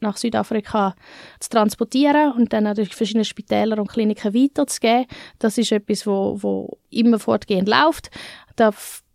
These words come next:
transportieren wir mehrere Tonnen pro Jahr. Das ist sicher etwas, was wir wirklich gut aufgebaut haben. Wir haben die Transportwege aufgebaut, das Flughafenpersonal ist voll dabei, wir haben so unsere Helfer auf dem Weg,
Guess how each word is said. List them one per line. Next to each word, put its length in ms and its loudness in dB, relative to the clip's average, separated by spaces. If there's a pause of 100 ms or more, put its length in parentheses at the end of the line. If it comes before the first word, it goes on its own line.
(120)
transportieren 640 0
wir 80 0
mehrere 580 2
Tonnen 280 4
pro 140 2
Jahr. 340 4 (280)
Das 180 4
ist 100 2
sicher 260 2
etwas, 220 0
was 80 2
wir 240 -2 (140)
wirklich 300 -2
gut 220 2
aufgebaut 480 2
haben. 180 0
Wir 60 0
haben 60 -2
die 140 -8
Transportwege 800 -2
aufgebaut, 460 -2
das 80 -18
Flughafenpersonal 920 0
ist 120 -4
voll 220 0
dabei, 300 -2
wir 160 -2
haben 140 -4
so 140 -10
unsere 300 -2
Helfer 300 2
auf 120 -4
dem 120 0
Weg, 300 2